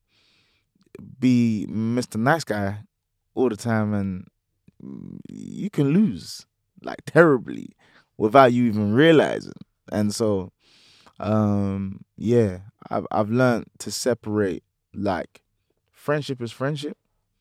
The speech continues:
business is business, work is work, love is love. <laughs> You know? So I, I learned to just kind of put them all on their different,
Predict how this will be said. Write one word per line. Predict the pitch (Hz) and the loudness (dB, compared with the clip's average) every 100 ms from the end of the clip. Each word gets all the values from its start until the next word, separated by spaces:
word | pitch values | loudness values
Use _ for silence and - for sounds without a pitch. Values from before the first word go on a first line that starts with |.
| _ _ _ _ _ - | _ _ _ _ _ 2
business | 131 98 98 | 2 2 -8
is | 98 | -10
business, | 98 123 131 135 131 - _ _ _ _ _ _ _ _ _ 87 | 0 0 0 -4 -8 -14 _ _ _ _ _ _ _ _ _ -12
work | 90 104 95 101 | -2 -2 -2 -8
is | 95 | -8
work, | 98 123 - _ _ _ _ _ _ _ _ _ _ - | -2 0 -2 _ _ _ _ _ _ _ _ _ _ -8
love | 98 104 90 | -2 -2 -2
is | 82 85 | -10 -12
love. | 95 82 - _ | -10 -12 -14 _
<laughs> | _ - | _ -10
You | 139 | -2
know? | - 208 208 220 190 185 175 165 - 233 - - | 4 6 6 6 4 2 2 0 -2 -6 -6 -6
So | 180 151 117 90 - 76 - - - | 2 6 6 4 -4 -12 -12 -2 4
I, | 117 | 6
I | - | 8
learned | 123 139 135 123 | 8 8 4 0
to | 113 | -10
just | 113 | -10
kind | - 131 113 | -6 -6 -6
of | 104 | -10
put | 127 - | -10 -6
them | 117 117 120 | -4 -2 -2
all | 113 107 | -2 -2
on | 104 | -4
their | 104 95 | -4 -2
different, | 107 101 95 85 | -4 -6 -10 -12